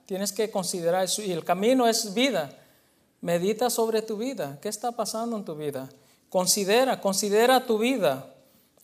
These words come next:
Otra versión, creo que la Biblia de las Américas, que dice, "Reflexionen, reflexionen bien sobre sus caminos." Es lo que les dice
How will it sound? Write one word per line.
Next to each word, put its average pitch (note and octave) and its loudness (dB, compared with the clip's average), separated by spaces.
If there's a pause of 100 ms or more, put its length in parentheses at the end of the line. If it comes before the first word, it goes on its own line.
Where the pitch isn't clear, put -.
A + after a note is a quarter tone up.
Otra G3 4
versión, G3 2
creo F3 -8
que G#3 -6
la F#3+ 0
Biblia G3 -2
de G3+ 0
las F3+ -2 (180)
Américas, E3+ 0
que F3 0
dice, F#3+ 2
"Reflexionen, F3 2 (580)
reflexionen F3+ -2
bien E3+ -4 (300)
sobre F3 0
sus E3 -8
caminos." C#3 -12 (960)
Es D#3+ -16
lo E3 -2
que D3 -4 (100)
les D3+ -8
dice D#3+ -6